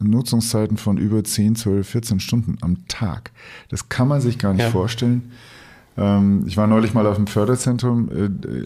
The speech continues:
Speaker 1: da kam ein Junge, fünfte Klasse, zu mir und sagte,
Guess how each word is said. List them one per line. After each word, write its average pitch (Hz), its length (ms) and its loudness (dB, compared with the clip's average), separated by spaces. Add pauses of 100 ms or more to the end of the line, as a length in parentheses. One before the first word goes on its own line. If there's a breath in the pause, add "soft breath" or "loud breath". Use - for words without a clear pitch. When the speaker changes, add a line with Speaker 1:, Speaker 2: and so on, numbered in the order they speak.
(420)
Speaker 1:
da 92 200 -2
kam 98 360 0
ein 92 220 0
Junge, 113 320 2
fünfte 110 360 -4
Klasse, 113 260 -2
zu 110 140 -2
mir 101 100 2
und 98 80 2
sagte, 95 420 -4